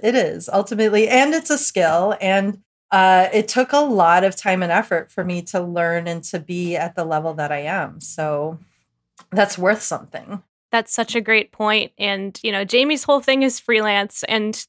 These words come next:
Speaker 2: the, uh, "F you, pay me" lifestyle. <laughs> And so we are, we are picking up what you're putting down.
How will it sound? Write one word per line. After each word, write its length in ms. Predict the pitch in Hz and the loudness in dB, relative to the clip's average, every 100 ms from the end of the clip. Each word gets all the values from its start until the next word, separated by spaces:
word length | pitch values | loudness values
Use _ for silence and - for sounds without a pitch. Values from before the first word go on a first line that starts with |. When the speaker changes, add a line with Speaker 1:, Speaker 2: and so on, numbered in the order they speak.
| _ _ | _ _
Speaker 2:
the, 180 | 220 208 | 0 4
uh, 160 | 202 196 | 4 4
"F 220 | 226 - | 0 -2
you, 140 | 220 214 | -6 -4
pay 180 | 220 | -2
me" 180 | 202 196 | 0 0
lifestyle. 640 | 196 185 - - 185 190 | -2 -2 -2 0 2 4
<laughs> 100 | 233 | 4
And 120 | 294 294 | 2 0
so 420 | - 254 226 240 - 285 | 2 2 2 -2 -4 0
we 140 | 285 | 4
are, 220 | 269 277 277 _ - 415 381 277 | 4 4 0 _ -12 -8 -6 -2
we 100 | 240 | 2
are 120 | 247 | 2
picking 360 | 247 269 262 240 | 2 2 2 2
up 160 | 220 | 0
what 120 | 226 202 | 0 0
you're 100 | 208 | 0
putting 340 | 220 202 196 | 0 -2 0
down. 460 | 202 190 185 185 | 2 2 2 0